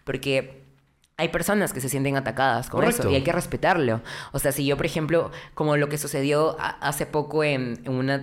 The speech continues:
Speaker 1: novela de América Televisión donde mostraron a una chica cisgénero actuando de una mujer trans y la chica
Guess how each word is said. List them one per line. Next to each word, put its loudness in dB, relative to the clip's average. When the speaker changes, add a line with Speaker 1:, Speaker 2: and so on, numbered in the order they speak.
Speaker 1:
novela 2
de 2
América 0
Televisión -2
donde 0
mostraron 0
a 4
una 2
chica 0
cisgénero 2
actuando 0
de 4
una 2
mujer 0
trans 0
y 2
la 4
chica -2